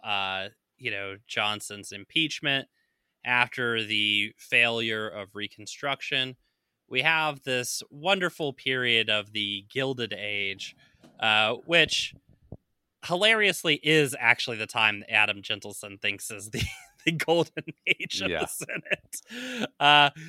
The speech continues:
Speaker 1: but you, however, say it is a period of the Senate's decline.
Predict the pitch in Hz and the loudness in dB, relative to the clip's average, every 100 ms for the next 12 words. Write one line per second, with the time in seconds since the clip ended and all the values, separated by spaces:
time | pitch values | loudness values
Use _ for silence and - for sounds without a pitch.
0 | 160 - _ - 180 214 277 262 233 208 | -18 -20 _ 4 6 8 6 6 6 8
1 | 185 170 165 156 - 170 147 139 135 131 | 8 8 6 2 2 4 6 8 8 6
2 | 147 147 131 123 - 170 165 156 131 127 | 2 0 0 -2 0 0 2 0 -2 -6
3 | - 135 123 - - - - 110 101 95 | -4 -2 -4 -4 -8 -8 -6 -2 0 0
4 | 90 90 | -4 -14